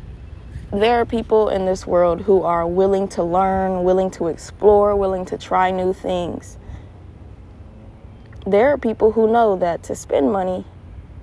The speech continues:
<laughs> you can make money, or to make money, you have to spend money. There's also people who understand scarcity and, uh, rationing, and that causes selfishness, um,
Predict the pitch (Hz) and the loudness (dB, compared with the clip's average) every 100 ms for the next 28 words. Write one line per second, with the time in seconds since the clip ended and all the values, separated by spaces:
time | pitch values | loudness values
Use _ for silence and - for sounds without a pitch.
0 | - - - - - - 202 208 - - | -20 -20 -20 -20 -20 -12 -10 -10 -14 -20
1 | - - 190 190 185 185 175 175 175 170 | -20 -4 -4 -2 0 0 -2 -6 -6 -4
2 | 175 175 196 214 214 196 190 185 - 180 | -6 -4 -2 0 -2 -2 -2 -4 -4 -8
3 | - 185 175 - - - - - - - | -4 -4 -4 -8 -12 -16 -20 -20 -20 -20
4 | - 196 214 220 208 208 208 202 208 196 | -2 2 4 2 0 -2 -2 0 2 0
5 | 190 180 180 - 165 165 - 185 175 - | 0 -4 -6 -6 -8 -8 -6 -2 -2 -2
6 | - - - - - - - - - - | -14 -12 -12 -12 -18 -20 -20 -20 -20 -20
7 | - - - 160 160 - - - - 185 | -20 -14 -8 -6 -4 -2 -2 -6 -2 2
8 | 190 180 185 - - 69 - - - - | 4 2 -2 -8 -6 -8 -10 -16 -20 -20
9 | - - - 196 190 - - 185 180 180 | -20 -12 -2 2 2 0 -2 0 0 -2
10 | 175 170 - - - - - - - - | -4 -6 -10 -16 -18 -20 -20 -20 -20 -20
11 | - - 208 208 170 175 - 170 - - | -18 0 2 2 0 -6 -6 -10 -12 -18
12 | - - - - - - - - - 165 | -20 -20 -20 -20 -18 -18 -16 -12 -4 -2
13 | 156 - - - | -2 -4 -8 -12